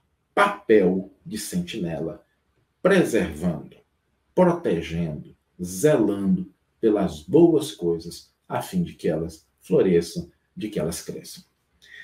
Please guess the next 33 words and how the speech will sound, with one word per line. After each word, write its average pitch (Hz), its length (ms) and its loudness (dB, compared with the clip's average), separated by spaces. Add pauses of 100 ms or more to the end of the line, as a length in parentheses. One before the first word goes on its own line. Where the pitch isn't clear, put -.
(200)
E 156 80 10
a 170 60 10
frase 156 420 6
para 139 160 0
ficar 123 580 -2
na 104 140 -2
nossa 107 300 0
mente, 151 500 0 (280)
para 98 140 -6
que 107 80 -8
a 92 40 -4
gente 95 240 -4
possa 107 520 0
voltar 139 640 4
à 107 40 0
reflexão 101 640 -2
de 190 100 6
hoje, 143 460 10 (220)
essa - 120 -10
frase - 300 -2
sempre 170 180 0
é 135 40 -2
colocada 117 460 -2
lá 110 180 0
no 101 80 -4
Instagram 98 460 -6
do 98 80 -2
Evangelho 101 400 -4
por 175 120 0
Emmanuel, 156 420 2 (320)
a 151 100 -2
frase 120 520 0
é: 76 180 -4